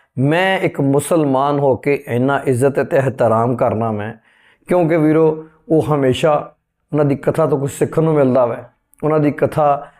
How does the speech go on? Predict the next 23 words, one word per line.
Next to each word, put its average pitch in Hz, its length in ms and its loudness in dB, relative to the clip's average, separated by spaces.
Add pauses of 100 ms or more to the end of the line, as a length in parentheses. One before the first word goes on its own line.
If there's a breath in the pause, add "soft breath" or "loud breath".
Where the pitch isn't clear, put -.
ਸੁਣ 156 280 0
ਕੇ 156 160 0
ਬੰਦਾ 135 320 0
ਵਾਹਿਗੁਰੂ 127 560 0
ਦੇ 123 380 0
ਨੇੜੇ 135 460 2
ਹੁੰਦਾ 120 340 -2
ਵੈ, 110 120 -2
ਚੰਗੀਆਂ 160 480 0
ਗੱਲਾਂ 135 300 2
ਮਿਲਦੀਆਂ 113 500 -2
ਵੈ। 98 140 -10 (400 soft breath)
ਤੇ 135 100 -2
ਵੀਰੋ, 147 180 2
ਇਹੋ 143 240 2
ਜਿਹੇ 147 160 2
ਬੰਦੇ 127 300 0
ਦਾ 127 160 2
ਅਪਮਾਨ 127 640 0
ਕਰਨ 127 320 0
ਦਾ 127 80 0
ਮਕਸਦ 117 480 -2
ਹੈ 131 280 2